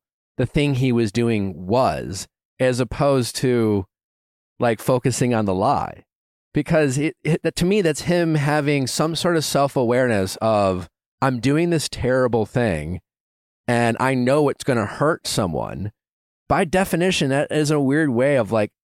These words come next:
having empathy. And again, don't confuse my comments with me justifying it. I just thought it was interesting to s-, 'cause people ask, "Well, how could you lie about this?"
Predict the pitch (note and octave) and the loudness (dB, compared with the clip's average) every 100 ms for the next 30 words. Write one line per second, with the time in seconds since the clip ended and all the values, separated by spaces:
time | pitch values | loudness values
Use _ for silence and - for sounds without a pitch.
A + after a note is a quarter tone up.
0 | _ - - C#3 C#3 A#2 A#2+ C3 B2+ A#2 | _ -10 -4 0 0 0 0 -2 0 0
1 | G2 C3 C#3 D3 D#3 F#3+ F#3+ G3+ G3+ F#3 | 0 0 0 0 0 0 0 0 0 2
2 | D#3 C#3+ B2+ C#3+ C3+ A#2 B2+ A#2 C3 G#2+ | 2 0 0 0 0 0 -2 -2 -4 -2
3 | C3 C3+ - A#2 A2+ F#2+ F2 F2+ - _ | -2 -2 -2 -2 0 0 0 -2 -4 _
4 | - D#3 F3 F#3+ F#3+ F#3 C#3+ D3+ E3 F3 | -4 -2 0 0 0 0 0 -2 -2 -2
5 | D#3+ - C3+ A#2+ A#2 A#2+ - - _ _ | -2 0 0 0 -2 -4 -6 -12 _ _
6 | _ - E3 - F3+ D#3+ G3 E3+ - B2 | _ -4 -2 0 0 2 4 2 2 0
7 | G#2+ D3 C#3+ C#3+ C#3+ C#3 F3+ F3 G#2 C#2+ | 2 0 2 0 2 2 2 2 0 -2
8 | - D2+ - - | -4 -8 -8 -12